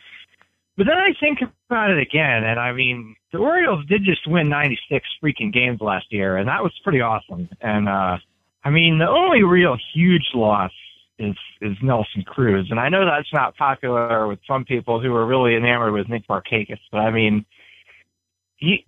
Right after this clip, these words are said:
uh, like, I, I'm sad that he was gone and they couldn't work something out, but it, his level of production at this point in his career, like, I don't, I, I feel like there's some decent chance that the in-house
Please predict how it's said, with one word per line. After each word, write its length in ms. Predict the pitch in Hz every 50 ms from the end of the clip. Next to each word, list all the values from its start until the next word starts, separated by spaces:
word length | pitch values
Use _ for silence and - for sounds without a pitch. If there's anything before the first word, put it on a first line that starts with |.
| - -
uh, 120 | 139 139 -
like, 180 | - 135 131 - -
I, 160 | 156 170 190
I'm 240 | - 180 214 247 - -
sad 280 | - 247 214 196 180 156
that 180 | 143 120 120 107
he 200 | 120 131 127 123
was 160 | 110 104 101 -
gone 340 | - 123 120 113 107 104 104
and 120 | 101 101
they 60 | 101 101
couldn't 260 | - 117 113 104 -
work 220 | 104 104 98 92 - -
something 340 | 113 107 104 104 - 92 92
out, 320 | 98 95 92 90 87 82
but 140 | 95 90 87 90 - _ _ _ _ _ _ _ _ -
it, 120 | 143 120 - - _ _ _ _ _ _ _ _ _ _
his 200 | - 139 175 185
level 500 | 180 175 196 208 214 202 185 180 160 147
of 100 | 139 120 - - -
production 500 | 135 139 131 135 - - - 135 117 107
at 140 | 98 82 107
this 140 | 117 113 - _
point 220 | _ 131 117 113 107
in 100 | 98 92
his 160 | 92 101 98 - - -
career, 320 | - 101 98 101 104 101 101
like, 220 | 98 95 - - - - - _ _ _ _ _ _ _ _ _ _ _ _ -
I 80 | 135 135
don't, 200 | 143 135 - 135
I, 260 | 139 131 151 143 156
I 60 | 151 -
feel 140 | - 240 254
like 180 | 240 208 175 -
there's 240 | 170 160 151 131 - -
some 300 | 139 135 127 123 113 107
decent 380 | 104 143 143 135 - - 117 - -
chance 280 | - 120 107 101 90 - _
that 100 | - 101 - _
the 60 | 101
in-house 480 | - 107 117 113 107 113 110 101 95